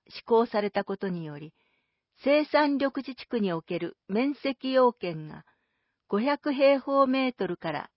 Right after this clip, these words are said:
三百平方メートルに緩和されました。担当は農政課。電話二五二の七六零一、ファックス二五五の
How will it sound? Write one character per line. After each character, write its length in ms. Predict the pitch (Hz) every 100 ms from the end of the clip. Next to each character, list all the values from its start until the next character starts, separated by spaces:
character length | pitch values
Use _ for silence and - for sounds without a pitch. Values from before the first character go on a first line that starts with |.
| _
三 180 | 226 254
百 240 | 262 269 262
平 260 | 254 254
方 220 | 247 247
メ 200 | 233 233
ー 20 | 226
ト 160 | 190
ル 100 | 165
に 240 | 151 147 -
緩 240 | - 202 208
和 140 | 208
さ 120 | -
れ 120 | 185 170
ま 140 | 160
し 140 | - -
た。 140 | - _ _ _ _ _ _ _ _ _ _ _ _ _ _ _ _
担 240 | - 269 285
当 300 | - 262 247
は 220 | 247 233 - -
農 160 | 226 240
政 360 | - 226 214 -
課。 240 | 196 196 _ _ _ _ _ _ _
電 280 | 240 262 262
話 220 | 247 233 - _
二 280 | 220 285 294
五 220 | 294 277
二 180 | 220 208
の 180 | 156 - -
七 260 | 185 247
六 260 | 262 254 175
零 260 | 185 180 175
一、 380 | 165 - 147 - _ _ _ _ _ -
フ 60 |
ァ 40 | 269
ッ 40 |
ク 100 | -
ス 280 | - 165 - _ _
二 260 | 226 269 285
五 240 | 285 262
五 140 | 202 190
の 180 | 147